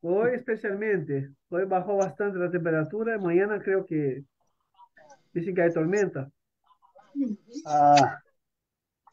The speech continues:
Speaker 2: eh, veo que están abrigados.
Speaker 1: Sí.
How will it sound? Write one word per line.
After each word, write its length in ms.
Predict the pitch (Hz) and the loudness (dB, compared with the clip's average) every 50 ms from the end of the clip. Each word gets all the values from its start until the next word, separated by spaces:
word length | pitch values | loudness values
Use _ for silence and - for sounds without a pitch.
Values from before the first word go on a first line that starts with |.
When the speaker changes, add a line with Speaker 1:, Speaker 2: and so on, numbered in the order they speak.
| - - 131 | -4 -2 -2
Speaker 2:
eh, 100 | 123 120 | -2 2
veo 180 | 127 139 147 143 | 6 6 6 8
que 80 | 175 175 | 8 6
están 260 | 165 - - 165 160 | 6 6 4 6 6
abrigados. 720 | 165 151 151 143 135 127 139 143 156 151 160 151 - - _ _ _ _ _ _ _ _ _ _ - - _ _ _ - - _ - - - - - - | 6 6 6 6 6 6 8 8 8 8 6 4 2 -2 _ _ _ _ _ _ _ _ _ _ -20 -20 _ _ _ -20 -16 _ -10 -10 -10 -12 -14 -16
Speaker 1:
Sí. 400 | - 160 156 156 156 156 156 156 | -10 -6 -4 -4 -2 -2 -4 -6